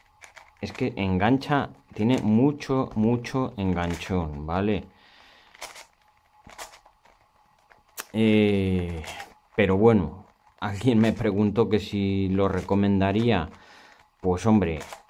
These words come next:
de momento no lo he resuelto, así que yo siempre digo que no me tengo que arrepentir de comprar cubos que,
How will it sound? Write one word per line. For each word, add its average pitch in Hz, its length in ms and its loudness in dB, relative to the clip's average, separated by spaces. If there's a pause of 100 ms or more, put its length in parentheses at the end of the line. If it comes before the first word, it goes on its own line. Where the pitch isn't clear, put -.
(520)
de 101 320 2
momento 117 540 4
no 113 240 4
lo 117 140 8
he - 20 6
resuelto, 120 840 0 (680)
así 95 340 -10
que 95 760 0 (300)
yo 98 240 0
siempre 92 380 0
digo 107 260 0
que 101 180 0
no 98 200 2
me 90 500 0 (400)
tengo 95 260 0
que - 80 -4
arrepentir 85 800 -4
de 85 560 -4 (120)
comprar 95 520 -4 (640)
cubos 101 360 -2
que, 78 580 -6